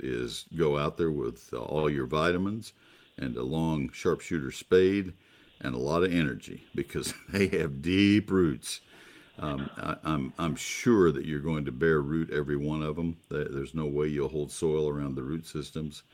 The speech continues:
Their, their roots go very deep, you know, deeply into the soil. So, and that's okay.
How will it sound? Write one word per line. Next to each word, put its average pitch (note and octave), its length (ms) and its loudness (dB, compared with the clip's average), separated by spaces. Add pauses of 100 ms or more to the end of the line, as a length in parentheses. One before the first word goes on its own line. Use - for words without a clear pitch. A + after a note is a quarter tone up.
(440)
Their, C#2 180 -2
their D2+ 200 0
roots C#2 280 -6
go B1 260 -8
very B1+ 400 0
deep, A1+ 380 -10 (160)
you - 120 -10
know, B1+ 100 -8
deeply C2 420 -8
into B1+ 160 -6
the A#1+ 140 -10
soil. A#1+ 560 -2 (520)
So, B1+ 440 -4
and D2 160 -2
that's D#2 220 -2
okay. A1+ 420 -2